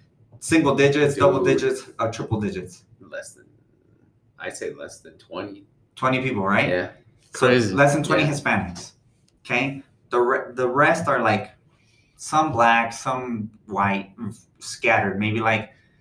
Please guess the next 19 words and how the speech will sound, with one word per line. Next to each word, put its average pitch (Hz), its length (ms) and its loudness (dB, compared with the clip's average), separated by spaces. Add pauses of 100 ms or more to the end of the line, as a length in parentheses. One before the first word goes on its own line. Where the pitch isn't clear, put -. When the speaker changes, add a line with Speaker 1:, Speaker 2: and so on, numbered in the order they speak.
(200)
Speaker 2:
Yeah. 101 140 -12 (120)
Speaker 1:
maybe, 123 300 2
like, 117 280 4
twenty 127 280 0
blacks 110 540 4
and 110 80 -2
maybe, 110 240 0
like, 101 500 -2
I 104 160 2
don't 98 180 -2
know, 98 460 -2
sixty - 640 -6
white 104 280 0
people, 110 340 -2
and 107 160 0
the 101 80 2
rest 101 220 -2
are - 40 -6
Indians 87 560 -8